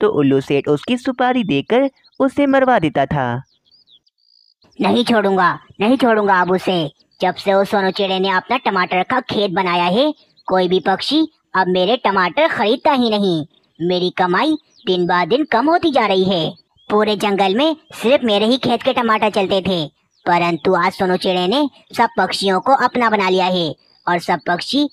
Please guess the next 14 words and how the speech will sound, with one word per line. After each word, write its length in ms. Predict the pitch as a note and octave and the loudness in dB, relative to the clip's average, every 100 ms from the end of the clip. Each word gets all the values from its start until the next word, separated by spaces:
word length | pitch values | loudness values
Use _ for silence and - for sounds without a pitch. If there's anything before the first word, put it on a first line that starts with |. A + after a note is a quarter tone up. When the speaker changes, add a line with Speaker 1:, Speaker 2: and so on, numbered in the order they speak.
| _ _ | _ _
Speaker 2:
सिर्फ 260 | - A3+ C#4+ | -4 -2 0
सोनू 260 | G#3 F#3 | -2 -2
चिड़े 280 | F3+ F#3 F3 | -2 -2 -2
से 120 | E3+ | -2
ही 140 | F#3+ C#4+ | -2 0
टमाटर 380 | C#4 B3+ B3 A3 | 0 0 0 0
खरीदते 300 | G3+ - F#3+ | -2 -2 -2
हैं। 380 | F#3 E3+ D3+ G#3+ _ _ | -2 -4 -6 -8 _ _
काश 300 | - G#3+ A3+ | -2 0 0
कि 120 | - A#3 | 0 0
अगर 280 | A3 G#3 | 2 0
मैंने 280 | G3+ G3 F#3+ | 0 0 0
उस 180 | F#3+ F#3 | 0 0
दिन 260 | G#3 C#4+ | 0 -2